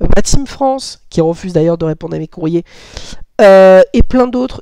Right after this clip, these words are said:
qui cherchent à faire de l'autocensure,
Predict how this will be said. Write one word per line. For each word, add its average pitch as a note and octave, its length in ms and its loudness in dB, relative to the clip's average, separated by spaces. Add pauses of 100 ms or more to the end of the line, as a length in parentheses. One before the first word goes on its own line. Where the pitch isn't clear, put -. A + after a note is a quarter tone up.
qui - 220 0
cherchent - 500 2
à G3 140 -2
faire A3 220 -4
de F3 200 -10
l'autocensure, A3 1300 -8